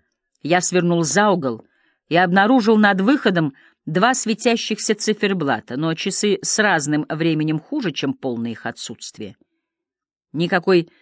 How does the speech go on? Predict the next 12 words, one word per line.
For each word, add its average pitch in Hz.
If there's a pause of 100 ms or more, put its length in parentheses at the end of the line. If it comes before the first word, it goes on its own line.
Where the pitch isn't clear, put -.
(160)
смотритель 170
у 156
выхода 151 (280)
не 180
пожелал 190
проверить 135
мой 139 (260)
непомерно 165
дорогой 147
билет, 131 (260)
и 143
я 151